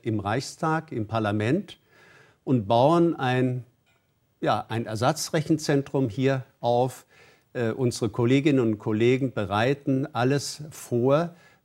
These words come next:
was wir auch am Wahltag in der Nacht brauchen. Das heißt also, an diesem Wahltag bin ich vor Ort in Berlin.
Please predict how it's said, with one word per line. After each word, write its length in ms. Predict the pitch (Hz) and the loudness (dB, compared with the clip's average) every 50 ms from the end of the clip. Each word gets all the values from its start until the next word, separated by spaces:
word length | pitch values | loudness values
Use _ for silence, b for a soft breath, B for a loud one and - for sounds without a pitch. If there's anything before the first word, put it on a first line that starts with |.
| _ | _
was 180 | 123 127 - - | -4 -4 -2 0
wir 140 | 131 117 - | -2 -2 0
auch 340 | - 110 127 139 - - - | 0 0 -2 -2 -2 -6 -6
am 180 | 113 110 104 | -6 -4 -2
Wahltag 680 | 98 104 104 107 113 110 - - 113 113 123 135 - - | -2 -2 -2 -2 -4 -4 -4 -2 0 0 0 -2 -4 -6
in 80 | 147 117 | -6 -4
der 140 | 101 101 101 | -4 -2 -2
Nacht 400 | 101 101 95 - - _ - - _ _ | -2 -2 -4 -6 -12 _ -20 -20 _ _
brauchen. 560 | - 104 101 110 113 107 - 107 90 85 87 b b b b b b b | -4 -2 0 0 0 0 -2 -6 -6 -6 -10 b b b b b b b
Das 180 | - 104 - - | -14 -12 -6 -2
heißt 300 | 113 117 135 151 151 - | 0 2 2 0 0 -2
also, 180 | 127 127 117 123 | -4 -2 -2 -2
an 180 | - 113 113 | -2 -2 -2
diesem 300 | 113 151 160 151 156 127 | -2 -2 0 2 0 2
Wahltag 840 | 107 110 117 139 180 185 180 - - 113 113 123 156 151 - - _ | 2 2 4 4 2 2 0 -2 0 2 2 2 0 -2 -6 -12 _
bin 140 | - 127 131 | -2 -2 0
ich 180 | 131 135 - - | 0 -4 -6 -6
vor 160 | - 117 98 | -6 -6 -4
Ort 260 | - 104 113 127 131 | -2 -2 -2 -2 -2
in 160 | 127 120 107 | -2 -4 -2
Berlin. 460 | 110 123 113 110 117 107 95 85 80 | 0 0 0 2 0 0 0 -2 -6